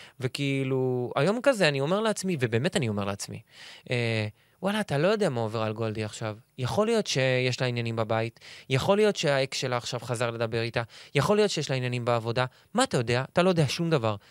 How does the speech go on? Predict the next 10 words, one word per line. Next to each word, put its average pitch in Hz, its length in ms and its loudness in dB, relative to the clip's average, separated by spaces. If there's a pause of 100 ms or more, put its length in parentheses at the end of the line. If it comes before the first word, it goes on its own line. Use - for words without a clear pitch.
(180)
תן 294 120 6
לה 294 60 2
את 226 100 0
ה-benefit, 127 600 -2
אה, 131 220 0
benefit 139 380 -2
of 113 40 -8
the 117 160 -2
doubt", 127 260 2 (340)
ואז 156 560 0